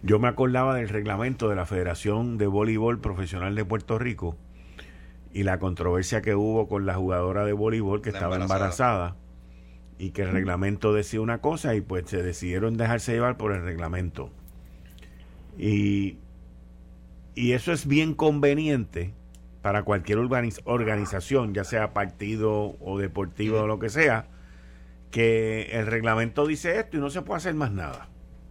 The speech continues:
Speaker 1: O sea, es bien conveniente el, el tú utilizar esa defensa cuando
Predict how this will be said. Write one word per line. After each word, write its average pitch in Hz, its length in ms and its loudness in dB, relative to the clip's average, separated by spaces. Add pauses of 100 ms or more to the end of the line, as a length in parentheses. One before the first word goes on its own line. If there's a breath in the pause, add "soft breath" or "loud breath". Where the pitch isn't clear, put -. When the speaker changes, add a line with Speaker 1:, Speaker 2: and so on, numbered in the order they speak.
(340)
Speaker 1:
O - 40 -18
sea, 117 100 4
es 127 240 2
bien 175 260 2
conveniente 165 1080 0
el, 98 200 -2
el 95 160 -4
tú 123 160 -2
utilizar 139 600 2
esa 131 300 0
defensa 127 680 -4 (1200 loud breath)
cuando 104 1000 2